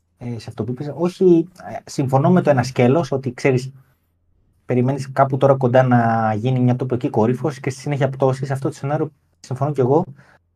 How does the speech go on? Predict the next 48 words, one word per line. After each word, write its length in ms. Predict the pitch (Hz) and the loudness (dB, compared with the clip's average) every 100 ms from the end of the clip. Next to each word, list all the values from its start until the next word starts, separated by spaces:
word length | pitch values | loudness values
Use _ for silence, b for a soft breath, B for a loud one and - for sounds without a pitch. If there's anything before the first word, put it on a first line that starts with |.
| _ _ | _ _
αλλά 220 | 139 139 | -4 -2
μετά 220 | 139 160 | -2 -2
θα 80 | 170 | -2
μπορούσε 360 | 160 175 165 175 | -2 -2 -2 -4
προς 220 | - 139 | -2 -6
το 80 | 151 | 0
τέλος 180 | 180 147 | 2 2
της 100 | - | 0
χρονιάς 320 | 123 123 123 | 0 0 2
πάλι 220 | 120 113 | 0 2
να 80 | 110 | 0
έχουμε 240 | 110 110 | 0 -2
άνοδο 240 | 120 135 151 | 0 0 -2
και 100 | 151 | -6
να 60 | |
το 60 | 151 | -4
κάνει 160 | 156 | -4
προς 160 | 147 131 | -2 -6
το 100 | 139 | -2
τέλος 240 | 147 131 | -2 -2
της 80 | - - | -6 -8
χρονιάς, 300 | 113 107 110 | -6 -6 -6
το, 280 | 117 107 - b b b - | -6 -8 -12 b b b -6
το 100 | 107 | -6
υψηλό 420 | - 120 107 104 | -4 0 2 2
της 240 | 95 - | -4 -12
χρονιάς. 460 | - 107 107 95 - B _ _ _ _ _ | -8 -4 -2 -4 -10 B _ _ _ _ _
Τώρα, 140 | 170 - | -4 -2
το 100 | 131 | 0
πού 120 | 190 | 2
θα 80 | 185 | 2
είναι 80 | 165 | 2
το 80 | |
υψηλό, 280 | 143 - 208 | -2 -2 0
εντάξει, 320 | 196 160 - | 2 2 0
εκεί 140 | 131 135 | -2 -2
τριάντα 260 | 117 139 | -2 -2
με 100 | 143 | -2
τριάντα 260 | 139 131 120 | -2 0 0
πέντε 200 | 147 131 | 0 0
κι 80 | - | -2
εγώ 140 | 101 | -4
πιστεύω 300 | - - 110 110 | -6 -8 -8 -2
κάποια 240 | 127 123 | -2 0
στιγμή 200 | 117 101 | -6 -10
θα 100 | - | -12
το 80 | - | -12
πιάσει. 400 | - 104 139 143 | -8 -8 -8 -14